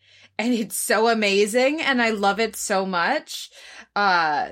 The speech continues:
they, you know, we talked about them having wharfed the bad guys early in the season, and they did a really terrific job of, uh, having our heroes, you know, some of them, be able to stand up to the Red Lotus,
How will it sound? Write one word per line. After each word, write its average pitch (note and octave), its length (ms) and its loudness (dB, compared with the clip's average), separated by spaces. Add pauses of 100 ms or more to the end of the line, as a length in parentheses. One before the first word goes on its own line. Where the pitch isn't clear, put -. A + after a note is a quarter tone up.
they, G#3 200 0
you G#3+ 320 -4
know, F#3+ 80 0
we G#3+ 120 -4
talked G#3+ 280 -4
about G#3 180 0
them G3+ 160 -2
having F#3 320 -6
wharfed F3 340 -2
the F3 80 -14
bad E3+ 240 -4
guys G3 300 0
early F3 300 -4
in E3+ 80 -8
the E3 80 -10
season, A#3 640 -6 (400)
and G3 180 -6
they G3 100 -2
did A3 200 -6
a G3+ 80 -2
really G3+ 540 -4
terrific G3 500 -6
job E3+ 580 -2
of, F3 640 -2 (800)
uh, C#2 340 -4 (320)
having G#3+ 440 -2
our G3 100 2
heroes, F#3+ 720 0 (240)
you G3+ 160 -8
know, E3 100 -6
some F#3 220 -8
of E3 140 -12
them, C3+ 220 -8
be E3+ 180 -8
able F#3 180 -6
to F#3 160 -12
stand F3 300 -6
up - 180 -2
to A#3 460 -6
the A3+ 80 -4
Red A3 180 0
Lotus, A3 540 0